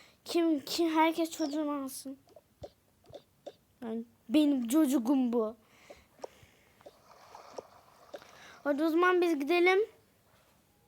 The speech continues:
Benim kude-, ha, kudelem yok zannettim. Çocuklar siz oynayın. Çocuklar siz oynayın, biz de, em, büyükler arasında biraz muhabbet edelim.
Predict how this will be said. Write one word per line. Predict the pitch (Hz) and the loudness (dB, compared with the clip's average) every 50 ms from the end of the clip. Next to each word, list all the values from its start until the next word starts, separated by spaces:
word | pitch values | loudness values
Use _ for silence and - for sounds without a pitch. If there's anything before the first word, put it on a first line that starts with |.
| _ _ - - _ - - - _ - - - - - - - - _ _ _ _ _ _ _ _ - | _ _ -20 -20 _ -20 -20 -20 _ -20 -20 -20 -20 -20 -20 -20 -20 _ _ _ _ _ _ _ _ -10
Benim | 277 262 | -10 -10
kude-, | 262 - - - 262 240 - | -10 -12 -14 -16 -16 -14 -10
ha, | 240 226 226 220 220 | -10 -8 -8 -10 -12
kudelem | - - 226 220 220 214 220 226 226 220 | -14 -12 -8 -8 -6 -6 -6 -6 -6 -8
yok | 214 208 208 214 | -10 -12 -14 -18
zannettim. | - - 208 208 202 196 202 - _ _ _ _ _ _ - - - - - | -20 -18 -16 -16 -16 -16 -20 -20 _ _ _ _ _ _ -20 -20 -20 -20 -16
Çocuklar | - 330 320 339 - 403 392 403 392 | -12 -10 -8 -6 0 4 4 4 4
siz | - - - - - - | 2 -2 -6 -4 -2 2
oynayın. | 302 339 349 359 339 359 415 440 440 415 392 381 392 415 539 - _ _ _ _ _ - - - _ _ - - - | 4 6 6 6 6 6 6 6 6 6 4 4 2 0 -2 -4 _ _ _ _ _ -20 -20 -20 _ _ -20 -16 -10
Çocuklar | - 330 302 320 - - 339 339 330 - - - - | -8 -8 -6 -8 -6 -4 -4 -4 -4 -4 -10 -20 -14
siz | - 330 339 311 | -10 -6 -4 0
oynayın, | - - 320 359 370 359 392 427 427 415 427 440 427 | 4 6 6 6 6 6 4 6 6 6 6 6 6
biz | 403 392 370 339 349 | 4 4 2 2 2
de, | 403 403 415 427 453 - - - - 415 | 2 2 2 0 -4 -8 -18 -18 -14 -8
em, | - 277 277 277 277 277 277 285 - - - - - _ _ - | -6 -4 -2 -2 -2 -2 -4 -6 -10 -16 -20 -20 -20 _ _ -8
büyükler | 254 277 320 330 311 330 - 330 320 330 339 359 349 - - - - | -4 0 0 0 0 0 0 2 2 2 2 0 -4 -8 -14 -12 -8
arasında | 285 277 269 269 - - 302 294 294 294 302 | -6 -6 -6 -6 -8 -6 -6 -6 -4 -2 0
biraz | 302 302 294 269 | 0 0 0 0
muhabbet | 269 269 269 269 277 269 - 302 294 - | -2 0 0 0 -2 -2 -4 -6 -6 -6
edelim. | 277 240 226 220 214 214 220 233 277 | -6 -8 -6 -6 -6 -4 -6 -6 -8